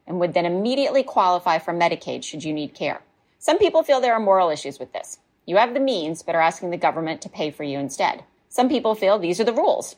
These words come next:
and if Congress didn't want the taxpayer to cover this, they would change the rules. I look at two practical sides of this.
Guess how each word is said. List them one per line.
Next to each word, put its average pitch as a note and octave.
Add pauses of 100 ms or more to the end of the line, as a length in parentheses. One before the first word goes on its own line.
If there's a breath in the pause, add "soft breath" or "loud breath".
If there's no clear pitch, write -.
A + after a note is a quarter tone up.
(120)
and E3+
if -
Congress G3+
didn't G#3
want G#3
the -
taxpayer G3
to E3+
cover G#3
this, A#3 (540)
they F#3+
would G#3
change E3+
the G3+
rules. A3+ (760)
I D#4+
look G#4
at C4+
two C4+
practical -
sides -
of C#3
this. -